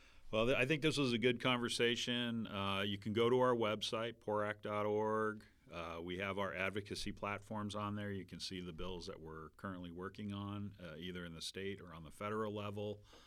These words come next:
Um, is a great place to start. Um, happy to, uh, to take questions and answers if you give us a call via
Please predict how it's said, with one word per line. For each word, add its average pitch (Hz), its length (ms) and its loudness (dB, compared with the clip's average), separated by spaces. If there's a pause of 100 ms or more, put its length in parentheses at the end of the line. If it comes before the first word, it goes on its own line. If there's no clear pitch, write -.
(380)
Um, 85 320 -4
is 85 120 -6
a 87 40 -4
great 95 420 0
place 104 340 0
to 90 100 -6
start. 104 520 0 (500)
Um, - 460 -14 (180)
happy 95 280 -4
to, 95 420 -2
uh, 85 300 -6
to 92 100 -10
take 95 280 -6
questions 95 560 -4
and 90 100 -6
answers 101 480 -4
if 87 120 -10
you 82 80 -12
give 90 160 -4
us 82 140 -6
a 92 60 -8
call 95 280 -2
via 85 240 -4